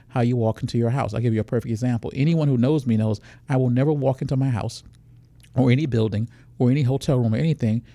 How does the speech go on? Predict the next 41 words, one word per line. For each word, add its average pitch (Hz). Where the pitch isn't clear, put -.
without 117
checking 120
the 117
knob 104
first. -
I'm 120
gonna 117
touch -
the 170
knob 117
and 123
shake 131
it. -
'cause 110
I 117
wanna 143
know 123
if 117
that 127
door 113
is 113
gonna 117
open 120
up -
by 110
itself. -
The 127
problem 147
with 131
most 143
people 143
is 117
they 123
go 123
to 147
a 160
door 117
and 117
they 107
touch -
it -